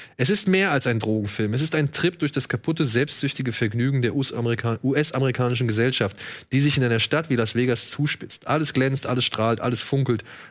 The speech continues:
Aber es ist die reine Oberflächlichkeit. Und High offenbart sich noch mehr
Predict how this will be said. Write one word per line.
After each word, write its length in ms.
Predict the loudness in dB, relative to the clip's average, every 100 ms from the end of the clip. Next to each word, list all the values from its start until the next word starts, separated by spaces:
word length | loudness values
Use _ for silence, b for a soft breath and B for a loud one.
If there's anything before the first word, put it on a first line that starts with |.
| -2
Aber 160 | 0
es 100 | 0
ist 140 | 0 0
die 80 |
reine 300 | 2 2 2
Oberflächlichkeit. 760 | 2 0 0 -2 -4 -4 -4 -6 b b b b -4
Und 240 | 0 2
High 300 | 2 4 2
offenbart 460 | 2 2 2 2 0
sich 200 | -2 0
noch 200 | -2 0
mehr 520 | 0 2 2 2 -2